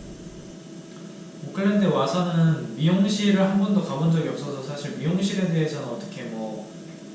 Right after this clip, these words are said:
어, 말씀을 드려야 될지 모르겠어요. 근데 저희가 어쨌든 온 지 삼 개월 정도 됐고,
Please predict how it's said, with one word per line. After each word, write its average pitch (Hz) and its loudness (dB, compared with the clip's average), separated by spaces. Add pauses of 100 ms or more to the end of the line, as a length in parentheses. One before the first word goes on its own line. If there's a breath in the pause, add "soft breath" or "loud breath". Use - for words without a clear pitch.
(840)
어, - -12
말씀을 117 -10
드려야 123 -6
될지 - -6
모르겠어요. 120 -6
근데 110 -10 (540)
저희가 123 -8
어쨌든 113 -8
온 113 -6
지 120 -8
삼 160 0
개월 160 2
정도 113 -8
됐고, 110 -8